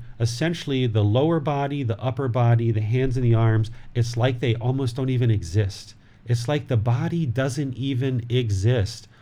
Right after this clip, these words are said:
What we're doing here is we're trying to access the mind in meditation, and we're gonna be doing that through the breath and focusing the mind on the breath.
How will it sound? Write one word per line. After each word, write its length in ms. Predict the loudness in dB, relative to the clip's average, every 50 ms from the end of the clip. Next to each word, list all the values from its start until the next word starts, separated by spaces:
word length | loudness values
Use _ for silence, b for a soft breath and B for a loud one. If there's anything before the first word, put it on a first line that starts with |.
| B B B B
What 260 | 2 2 2 2 2
we're 160 | 0 0 0
doing 400 | 2 2 2 2 2 2 2 0
here 280 | -2 0 0 2 2 2
is 120 | 0 0
we're 100 | 0 0
trying 420 | -2 -2 -4 -4 -2 0 0 0 0
to 120 | -2 -4 -6 -4
access 540 | -2 -2 -2 -2 -4 -6 -4 -4 -4 -4 -4
the 140 | -4 -2 2
mind 500 | 4 4 4 4 4 2 0 2 2 4
in 160 | 4 4 4
meditation, 880 | 4 4 2 2 0 -2 -2 -2 -2 -2 -2 0 2 4 4 4 4 B B B B B B B B
and 120 | 4 4 4
we're 100 | 4 4
gonna 200 | 2 0 0 0
be 120 | 0 0
doing 420 | 0 2 2 2 2 2 0 0 0
that 220 | 0 0 -2 -2
through 280 | -4 -4 -2 0 0 2
the 100 | 0 0
breath 540 | 0 0 2 2 2 2 2 0 -2 -6 B B B B B 0
and 180 | 0 0 0
focusing 540 | 0 0 -2 0 0 -4 -4 -2 0 2 2
the 60 | 4
mind 320 | 4 4 4 4 4 4 4
on 120 | 4 2
the 80 | 2 2
breath. 500 | 2 2 2 2 2 2 -2 -8 -16